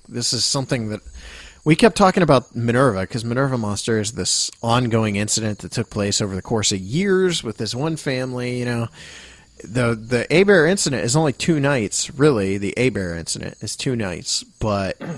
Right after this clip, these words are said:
<clears throat> it's got so many people involved, and there's so many trips back and <laughs> forth. That's what's difficult. Like, Brandon can can men-, can talk about this too, but, like,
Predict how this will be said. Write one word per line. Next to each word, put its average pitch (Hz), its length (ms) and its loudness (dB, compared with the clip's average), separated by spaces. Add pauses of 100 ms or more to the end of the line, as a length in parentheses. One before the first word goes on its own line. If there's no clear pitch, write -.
(120)
<clears throat> - 300 -20
it's 107 400 0
got 110 260 2
so - 340 4
many 151 180 2
people 131 320 0
involved, 101 600 0
and 107 180 -2
there's 107 300 -2 (180)
so - 280 -2
many 127 420 0
trips - 440 0 (280)
back 123 280 -2
and 104 160 -4
<laughs> - 0 -
forth. - 920 -4 (300)
That's 135 240 2
what's 113 200 2
difficult. 110 600 -4 (360)
Like, 143 160 2
Brandon 190 300 6
can 120 260 0 (420)
can 135 180 4
men-, 135 260 2 (160)
can 131 200 -4
talk 139 160 -2
about 127 160 -2
this 117 140 -4
too, 214 120 0
but, 170 160 2
like, 143 160 -2